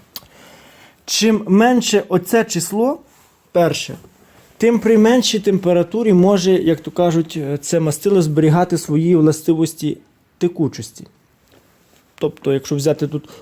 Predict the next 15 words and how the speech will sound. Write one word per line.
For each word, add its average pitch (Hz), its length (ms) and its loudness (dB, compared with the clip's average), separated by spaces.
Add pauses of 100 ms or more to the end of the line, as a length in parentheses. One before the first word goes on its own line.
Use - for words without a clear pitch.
олива 208 460 2
моторна, 233 520 2
ну, 196 120 4
взагалі 180 500 2
олива — 190 500 2
це 190 140 -6
трансмісійна. 185 800 -2 (800)
А 147 380 2 (120)
моторне — 208 640 2
мастило, 165 600 0
якщо 160 440 0 (1200)
використовувати, 156 960 0 (640)
е, 131 380 -2
визначення 147 920 0
з 127 480 -2